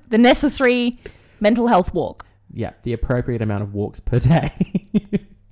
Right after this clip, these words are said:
Speaker 2: And that's where I learnt about a wine on a walk, and I fully
Speaker 1: I love
Speaker 2: endorse
Speaker 1: it.
Speaker 2: it. I
Speaker 1: It's
Speaker 2: rate
Speaker 1: a,
Speaker 2: it.
Speaker 1: no, it's a good thing.
Speaker 2: It's good.
Speaker 1: But for a woman, uh, take your scary dog with your wine
Speaker 2: Yeah,
Speaker 1: on your
Speaker 2: that's
Speaker 1: walk.
Speaker 2: That's good. Get us, adopt a greyhound.
Speaker 1: Adopt a greyhound.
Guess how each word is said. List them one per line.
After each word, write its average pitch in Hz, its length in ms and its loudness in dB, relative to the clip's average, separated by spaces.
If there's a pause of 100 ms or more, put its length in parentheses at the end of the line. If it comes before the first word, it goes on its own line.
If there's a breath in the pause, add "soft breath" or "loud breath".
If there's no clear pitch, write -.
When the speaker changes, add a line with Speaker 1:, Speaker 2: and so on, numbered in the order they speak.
(460 loud breath)
Speaker 2:
And 214 180 -2
that's 240 200 -6
where 240 80 0
I 220 80 0
learnt 208 200 -2
about 185 280 -2
a 165 40 0
wine 156 280 0
on 156 100 -2
a 143 40 0
walk, 139 320 0
and 143 120 -2
I 147 140 -2
fully 143 460 0
Speaker 1:
I - 20 4
love 143 260 2
Speaker 2:
endorse 117 240 2
Speaker 1:
it. 110 40 -4
Speaker 2:
it. - 100 -8
I 117 100 -2
Speaker 1:
It's 190 80 0
Speaker 2:
rate 208 160 -2
Speaker 1:
a, 190 120 0
Speaker 2:
it. - 120 -18
Speaker 1:
no, 170 120 -6 (120)
it's 180 160 -8
a 220 40 -4
good 175 200 -4
thing. - 340 -12
Speaker 2:
It's - 160 -8
good. 110 360 -8 (220)
Speaker 1:
But 185 260 6 (260)
for 190 240 0 (260)
a 202 60 0
woman, 175 500 -4 (140)
uh, 180 220 0
take 240 180 0
your 240 60 0
scary 220 200 0
dog 165 300 0 (300)
with 180 120 -4
your 165 120 -6
wine 156 260 -10 (120)
Speaker 2:
Yeah, 185 300 -8
Speaker 1:
on 175 140 -4
your 180 80 -2
Speaker 2:
that's 247 100 0
Speaker 1:
walk. - 260 -4 (580)
Speaker 2:
That's 127 260 -8
good. 117 260 -8 (640 soft breath)
Get 110 180 -4
us, - 260 -10 (340 soft breath)
adopt - 240 -2
a 101 60 -4
greyhound. 101 440 -8 (220)
Speaker 1:
Adopt 190 260 0
a - 60 -8
greyhound. 165 360 -10